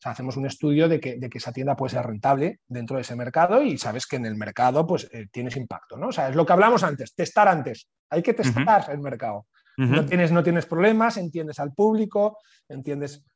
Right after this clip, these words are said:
Speaker 1: ¿no? O sea, nosotros testamos y cuando ya testamos y hemos triunfado,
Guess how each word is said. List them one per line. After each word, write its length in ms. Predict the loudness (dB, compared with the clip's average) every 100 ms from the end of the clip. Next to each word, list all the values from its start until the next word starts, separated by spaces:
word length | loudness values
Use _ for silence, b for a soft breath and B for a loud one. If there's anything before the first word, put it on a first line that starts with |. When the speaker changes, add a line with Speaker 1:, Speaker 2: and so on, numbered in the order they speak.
| _
Speaker 1:
¿no? 80 | -12
O 400 | -12 _ _ _
sea, 140 | -8 -6
nosotros 340 | -4 -2 -4
testamos 480 | -6 -8 -10 -10 -12
y 100 | -10
cuando 180 | -8 -2
ya 140 | 0 0
testamos 520 | -2 -6 -8 -12 _
y 220 | 4 8 10
hemos 280 | 8 4 -2
triunfado, 520 | -6 2 6 6 2